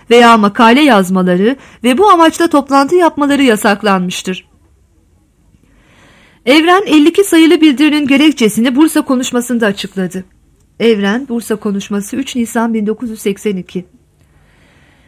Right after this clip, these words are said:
"Biri kim akıl verdiyse parti başkanlığından istifa etti. Etti ama faaliyetlerine yine parti başkanı gibi devam etti. Bir mecmua çıkartarak mevcut yönetimle mücadeleye kalkıştı.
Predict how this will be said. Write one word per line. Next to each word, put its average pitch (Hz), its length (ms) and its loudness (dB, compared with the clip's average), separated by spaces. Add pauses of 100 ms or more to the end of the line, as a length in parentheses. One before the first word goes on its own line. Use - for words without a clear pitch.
(160)
"Biri 370 340 2
kim 392 220 -6
akıl 311 340 -2
verdiyse 277 520 0
parti 277 380 0
başkanlığından 285 640 0
istifa 262 480 -2
etti. 190 400 -6 (360)
Etti 247 300 0
ama 359 180 4
faaliyetlerine 285 640 0
yine 277 220 0
parti 240 360 2
başkanı 247 400 2
gibi 214 220 0
devam 196 360 2
etti. 190 360 -6 (760)
Bir 370 240 0
mecmua 320 440 0
çıkartarak 247 720 0
mevcut 262 400 0
yönetimle 294 440 -2
mücadeleye 254 640 2
kalkıştı. 190 680 -6